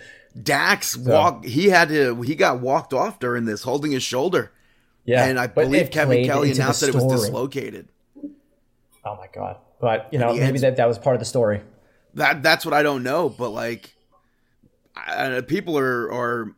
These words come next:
Speaker 1: leaning more towards the side that it was actually dislocated and he ca-, he went back and popped it in and came back out. So I think him coming back out should have been the end of the match, though.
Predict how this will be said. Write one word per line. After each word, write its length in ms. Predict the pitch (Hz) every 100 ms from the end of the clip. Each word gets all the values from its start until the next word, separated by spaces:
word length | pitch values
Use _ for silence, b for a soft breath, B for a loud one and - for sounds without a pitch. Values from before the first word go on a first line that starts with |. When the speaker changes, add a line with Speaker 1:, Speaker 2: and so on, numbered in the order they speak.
| 110
Speaker 1:
leaning 360 | 113 151 151 127
more 180 | 135 131
towards 320 | 131 131 110
the 60 |
side 300 | 117 131 127
that 120 | 123 117
it 100 | 101
was 160 | 104
actually 400 | 120 120 - 127
dislocated 720 | 110 120 - 120 120 135 135 135
and 100 | 113
he 80 | 98
ca-, 200 | 117 107
he 120 | 117
went 260 | 117 117 104
back 380 | 120 120 131
and 200 | 117 107
popped 340 | - 120 127 120
it 80 | 113
in 280 | 117 127 117
and 240 | 104 92
came 200 | 123 120
back 280 | 110 104 120
out. 460 | 110 135 113 _ _ _ _ _ _ _ _
So 480 | _ - - 110 107 _ _ -
I 140 | 180
think 260 | - 196 143
him 220 | 151 160
coming 320 | 135 139 123
back 260 | 123 123 -
out 240 | 131 127
should 100 | -
have 60 | 120
been 120 | 120
the 120 | 120
end 140 | 113 110
of 60 |
the 60 | 104
match, 340 | 101 110 -
though. 260 | - 87 -